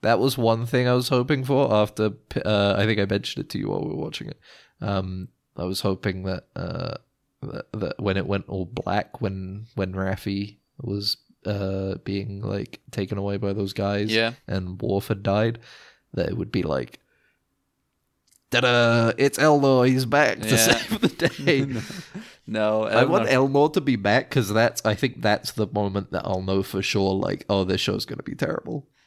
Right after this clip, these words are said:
Speaker 2: <laughs>
Speaker 1: I don't think there's any way to, to put Elnor in this show without it being
Speaker 2: Without
Speaker 1: really
Speaker 2: it being,
Speaker 1: bad.
Speaker 2: like, very forced and, like, like,
Speaker 1: Yeah.
Speaker 2: no, like, I don't know, like,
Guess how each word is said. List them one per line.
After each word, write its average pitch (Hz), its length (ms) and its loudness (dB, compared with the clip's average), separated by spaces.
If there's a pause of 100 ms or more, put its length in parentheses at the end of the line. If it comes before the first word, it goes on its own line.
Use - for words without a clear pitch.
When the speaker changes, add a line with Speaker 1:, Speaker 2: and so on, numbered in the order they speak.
(680)
Speaker 2:
<laughs> - 300 -10
Speaker 1:
I 120 40 0
don't 123 220 4
think 135 140 2
there's 117 240 4
any 117 240 2
way 110 300 4
to, 104 360 0 (540)
to - 80 -4
put - 240 -4
Elnor 113 420 0
in 117 80 -4
this 123 140 0
show 127 180 2
without 107 340 -2
it - 120 -10
being - 260 -6
Speaker 2:
Without 110 400 2
Speaker 1:
really 110 140 -4
Speaker 2:
it 113 100 -4
being, 107 200 0
Speaker 1:
bad. 104 100 -2
Speaker 2:
like, 98 180 0 (100)
very 98 280 -2
forced 95 600 -8
and, 90 400 -8
like, - 520 -10 (800)
like, 92 420 -4
Speaker 1:
Yeah. 107 160 0
Speaker 2:
no, 101 160 -8 (220)
like, 120 260 -8 (140)
I 123 220 2
don't 101 100 0
know, 101 200 0
like, 101 480 -2